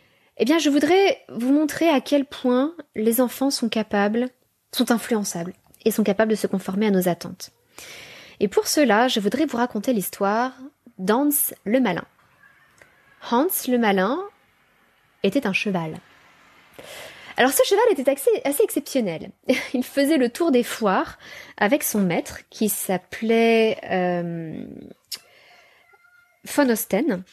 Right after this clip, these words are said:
Donc c'était en Allemagne. Et, euh, Hans le cheval avait la particularité de pouvoir faire des calculs très compliqués.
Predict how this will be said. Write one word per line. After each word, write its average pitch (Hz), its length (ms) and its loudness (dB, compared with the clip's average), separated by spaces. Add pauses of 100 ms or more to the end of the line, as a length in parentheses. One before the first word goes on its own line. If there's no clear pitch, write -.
(920)
Donc 196 160 -4
c'était 262 240 0
en 202 120 0
Allemagne. 175 500 0 (1040)
Et, 294 440 4
euh, 196 460 0 (800)
Hans 285 120 4 (360)
le 220 100 0
cheval 233 560 2
avait 220 220 2
la 311 120 4
particularité 262 600 -4
de 220 80 -6
pouvoir 185 300 -6
faire 269 180 -2
des 190 140 -2
calculs - 580 -4 (200)
très - 180 0
compliqués. 226 420 -4